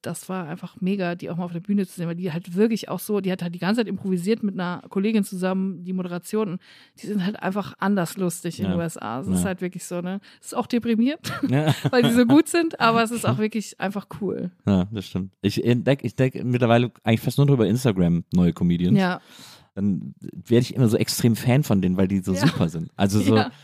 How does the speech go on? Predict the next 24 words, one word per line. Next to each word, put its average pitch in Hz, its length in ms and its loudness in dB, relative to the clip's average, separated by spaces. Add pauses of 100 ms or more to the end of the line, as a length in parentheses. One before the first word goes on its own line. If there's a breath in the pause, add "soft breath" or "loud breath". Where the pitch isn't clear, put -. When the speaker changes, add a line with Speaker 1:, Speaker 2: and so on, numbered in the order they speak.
(240 soft breath)
Speaker 2:
äh, 104 320 0 (140)
ich, 95 240 -10
kennst 120 180 -4
du 123 80 0
Jessie 131 280 0
Curson? 147 480 4
Das - 180 -2
ist - 140 -6
so 120 60 4
eine 104 180 6
lesbische, 104 1200 4
äh, - 40 -6
Comedian. 113 400 2
Speaker 1:
Nee. 131 80 0 (580 soft breath)
Speaker 2:
Die - 100 -4
ist - 280 -4
so 123 160 2
lustig, 135 480 2
weil 117 120 6
die 117 140 4
immer 120 300 4
so, 110 180 2
die 117 100 0
macht, 113 180 0